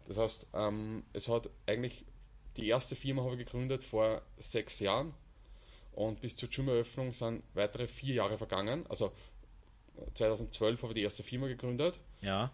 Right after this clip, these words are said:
Speaker 1: Dann zweitausendsechzehn habe ich das Gym eröffnet. Ich hab schon zweitausendfünfzehn
Speaker 2: Das
Speaker 1: natürlich
Speaker 2: Gym hier gibt's erst seit zweitausendsechzehn?
Speaker 1: Ja.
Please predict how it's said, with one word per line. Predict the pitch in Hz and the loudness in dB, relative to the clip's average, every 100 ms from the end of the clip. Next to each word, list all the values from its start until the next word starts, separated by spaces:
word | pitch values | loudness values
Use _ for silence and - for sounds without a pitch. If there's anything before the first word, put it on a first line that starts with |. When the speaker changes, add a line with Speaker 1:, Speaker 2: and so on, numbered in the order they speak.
| 113 | 0
Speaker 1:
Dann | 107 | 0
zweitausendsechzehn | - 107 104 113 - - 117 - - 120 | 2 2 2 -2 -4 4 4 4 -2 -2
habe | 110 | -2
ich | |
das | 107 - | -4 -4
Gym | 127 123 | 0 2
eröffnet. | 110 - 131 165 - - - - - - | 2 0 -2 -2 -4 -20 -20 -20 -20 -6
Ich | 107 | -4
hab | - | 0
schon | 117 110 | 0 2
zweitausendfünfzehn | 113 107 110 120 - 143 143 - 147 | 4 4 4 -4 -2 -2 -2 0 2
Speaker 2:
Das | 123 | 4
Speaker 1:
natürlich | - | 8
Speaker 2:
Gym | 180 | 8
hier | 175 | 8
gibt's | 160 151 | 6 0
erst | 139 | 2
seit | 143 | 2
zweitausendsechzehn? | - 139 135 117 131 - 92 | 2 4 4 4 2 2 4
Speaker 1:
Ja. | 113 | 4